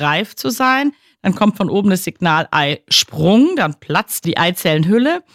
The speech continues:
und gibt das Ei frei. Das Ei wandert dann in den Eileiter und ab da wird auch dann das Gelbkörperhormon, das Progesteron, in hohen Mengen produziert.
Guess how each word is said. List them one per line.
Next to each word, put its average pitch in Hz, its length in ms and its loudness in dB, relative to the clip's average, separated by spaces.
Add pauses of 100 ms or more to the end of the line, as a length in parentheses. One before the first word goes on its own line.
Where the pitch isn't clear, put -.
und 214 160 4
gibt 233 180 -2
das 202 120 -2
Ei 139 220 0
frei. 240 400 0
Das 226 160 -6
Ei 190 260 -2
wandert 185 320 -2
dann 151 140 0
in 147 120 -4
den 123 140 -2
Eileiter 233 640 -2
und 196 180 0 (220)
ab - 220 -2
da 220 320 2
wird 226 240 -2
auch 165 200 -4
dann 202 300 2
das 190 180 -4
Gelbkörperhormon, 170 800 0
das 156 140 -6
Progesteron, 180 760 -2 (280)
in 190 240 6
hohen 220 520 4
Mengen 196 440 2
produziert. 180 640 -4